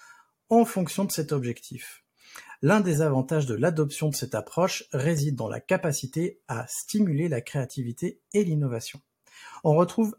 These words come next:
là un concept qui m'est assez cher, qui est le retour sur investissement, le fameux R O I, dont je parle régulièrement. C'est mon petit côté entrepreneur, euh, DevOps qui, qui dit ça. Il est donc essentiel de formuler des objectifs en termes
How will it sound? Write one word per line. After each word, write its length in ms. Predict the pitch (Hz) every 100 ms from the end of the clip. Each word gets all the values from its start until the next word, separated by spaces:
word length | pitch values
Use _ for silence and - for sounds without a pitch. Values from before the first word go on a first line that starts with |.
| _
là 340 | 139 170 190 -
un 100 | 131
concept 380 | 143 139 185 -
qui 140 | 139
m'est 200 | 120 -
assez 260 | 180 180 151
cher, 380 | 139 143 170 -
qui 120 | 139
est 40 |
le 100 | 160
retour 340 | 120 135 139 170
sur 180 | - 117
investissement, 640 | 117 113 - - 143 190 - -
le 100 | 120
fameux 460 | - 120 147 - -
R 180 | 165 143
O 120 | 117
I, 140 | 131 - - _
dont 220 | 131 123
je 120 | 123 -
parle 280 | 156 156 -
régulièrement. 800 | 143 151 143 123 117 117 156 175 - - - _ -
C'est 140 | - 135
mon 140 | 117
petit 180 | - 151
côté 260 | 143 139 156
entrepreneur, 760 | 131 - 127 - 123 151 147
euh, 360 | 120 117 113 113 135
DevOps 460 | 131 120 135 - -
qui, 220 | - 139
qui 140 | - 131
dit 120 | 113
ça. 220 | - - _ - - - - - - - _ _ _ _ _ _ _ _ _
Il 140 | 240 226
est 100 | 180
donc 360 | 170 147 - -
essentiel 840 | 247 214 180 - 180 180 143 - _ -
de 160 | 135 123
formuler 560 | - 220 180 160 170
des 220 | 139 120
objectifs 600 | 180 151 151 147 160 143 -
en 160 | 139
termes 340 | 131 143 135